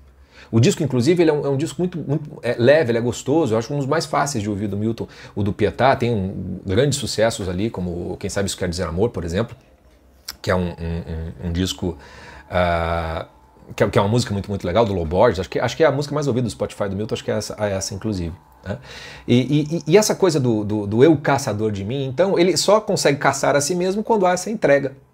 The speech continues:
do seu corpo ao coração de alguém, no final das contas. Sempre foi a mãe, no fi-, né? A Lília, vários dos amigos, vários dos amores que ele teve, a própria Elis Regina, que ele diz que foi o grande amor da vida dele, né? Nunca tiveram nada, mas ele tinha uma comunhão de almas com a Elis,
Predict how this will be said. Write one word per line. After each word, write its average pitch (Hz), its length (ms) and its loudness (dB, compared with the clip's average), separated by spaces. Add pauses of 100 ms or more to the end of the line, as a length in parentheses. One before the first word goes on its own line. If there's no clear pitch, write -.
(180)
do 110 80 -6
seu 135 180 0
corpo 151 280 0
ao 170 60 2
coração 180 540 0 (320)
de 151 100 -4
alguém, 147 260 0
no 139 80 -4
final 135 200 -6
das 143 140 -4
contas. 107 380 -6 (500)
Sempre 220 240 6
foi 202 100 -2
a 185 60 0
mãe, 190 180 2
no 135 120 0
fi-, - 200 -10 (240)
né? 143 320 -2
A - 100 -4
Lília, 185 420 4
vários 131 320 2
dos 107 100 -6
amigos, 156 460 0
vários 123 220 2
dos 104 100 -4
amores 113 280 -2
que - 100 -6
ele 98 100 -4
teve, 165 340 2
a 143 60 0
própria 127 200 2
Elis 117 160 0
Regina, 113 360 -2
que - 60 -6
ele 95 60 -2
diz 113 80 -4
que - 80 -20
foi 107 100 -2
o 98 40 -2
grande 107 140 -4
amor 98 180 -4
da 92 60 -2
vida 92 200 -4
dele, 120 300 -2
né? 107 140 -4
Nunca 110 180 -4
tiveram 104 200 2
nada, 135 220 -2
mas 92 220 -8 (260)
ele 95 140 -2
tinha 131 200 -2
uma 110 100 0
comunhão 104 280 -2
de 98 80 -2
almas 101 220 -2
com - 100 -14
a 90 40 -8
Elis, 123 320 -6